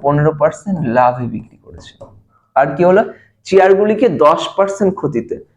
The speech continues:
অর্থাৎ চেয়ারটাকে আমাদের দশ পার্সেন্ট ক্ষতিতে বিক্রি করেছে। তো আমাদের বিক্রি করার পরে বলে দিয়েছে আমাদের যদি এতে তার লাভ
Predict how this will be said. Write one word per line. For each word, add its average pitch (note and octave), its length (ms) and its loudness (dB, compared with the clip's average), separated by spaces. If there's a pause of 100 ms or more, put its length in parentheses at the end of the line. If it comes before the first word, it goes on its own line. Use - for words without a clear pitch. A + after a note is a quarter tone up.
(240)
অর্থাৎ F3 500 -2
চেয়ারটাকে D3+ 680 -2
আমাদের F3 420 2
দশ C3+ 360 0
পার্সেন্ট G3+ 400 -2
ক্ষতিতে C#3 380 0
বিক্রি A2+ 300 -4
করেছে। - 300 -10 (680)
তো A3+ 80 4
আমাদের A3 300 4
বিক্রি F3+ 340 0
করার G3+ 240 2
পরে G#3 240 2
বলে F3+ 280 4
দিয়েছে F#3+ 320 4
আমাদের G#3 320 2
যদি F3+ 540 4
এতে F3 280 2
তার G#3 460 0 (160)
লাভ C3+ 360 6